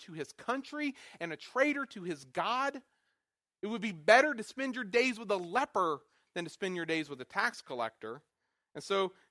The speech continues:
<laughs> here's Jesus, not just talking to this guy, not just showing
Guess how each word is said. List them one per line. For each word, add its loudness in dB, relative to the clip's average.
<laughs> -14
here's -4
Jesus, 0
not 8
just -10
talking 2
to -4
this -6
guy, -2
not 6
just -10
showing -4